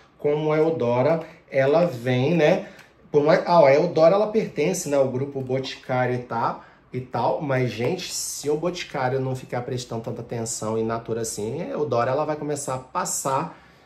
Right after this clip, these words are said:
ah, os dois. Embora eu tô achando que a Natura tá comendo um pouquinho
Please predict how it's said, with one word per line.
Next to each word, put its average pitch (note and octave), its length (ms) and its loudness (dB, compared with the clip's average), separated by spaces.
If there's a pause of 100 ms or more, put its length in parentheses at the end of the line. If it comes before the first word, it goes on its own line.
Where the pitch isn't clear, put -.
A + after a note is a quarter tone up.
(160)
ah, B2+ 760 -2 (460)
os E3+ 180 -2
dois. A#2+ 540 2 (300)
Embora C3+ 380 2
eu D#3+ 80 0
tô D#3+ 100 -2
achando D3 380 -4
que D#3 220 -4
a D3+ 100 0
Natura D3+ 360 -2
tá D3 120 -4
comendo D#3 380 -2
um D3+ 80 -4
pouquinho D#3+ 680 -4